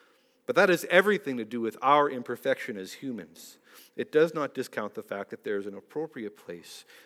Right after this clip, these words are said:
for healthy fear and healthy respect in a parent-child relationship. And fear of God looks like that relationship.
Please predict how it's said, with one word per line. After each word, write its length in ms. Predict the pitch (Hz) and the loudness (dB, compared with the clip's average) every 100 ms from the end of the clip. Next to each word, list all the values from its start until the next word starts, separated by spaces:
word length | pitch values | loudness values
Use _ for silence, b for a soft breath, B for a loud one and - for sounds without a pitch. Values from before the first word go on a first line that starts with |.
| _ | _
for 160 | - 98 | -6 -4
healthy 400 | 110 143 - 123 | -4 -4 -6 -16
fear 500 | - 104 92 85 - b b - | -12 -8 -6 -8 -14 b b -18
and 120 | 92 | -10
healthy 320 | 113 131 127 | -6 -6 -6
respect 580 | 104 - - 90 - - _ b b b - | -10 -8 -6 -8 -10 -20 _ b b b -12
in 80 | |
a 40 | 98 | -12
parent-child 600 | - 110 104 - 98 92 | -8 -10 -10 -8 -8 -6
relationship. 720 | 92 90 - - - 87 _ B B B B _ | -6 -8 -10 -18 -18 -18 _ B B B B _
And 180 | - 101 | -14 -14
fear 380 | - 160 165 151 | -14 -4 0 0
of 180 | 123 113 | -2 0
God 540 | 120 101 85 85 - _ _ | 0 0 -6 -16 -20 _ _
looks 380 | 117 143 - - | -4 -4 -4 -10
like 460 | 95 82 - - - _ _ _ _ _ _ _ _ _ - | -8 -8 -14 -20 -20 _ _ _ _ _ _ _ _ _ -4
that 260 | 113 - | -4 -2
relationship. 760 | 113 95 85 - 90 - _ | -8 -8 -10 -16 -20 -20 _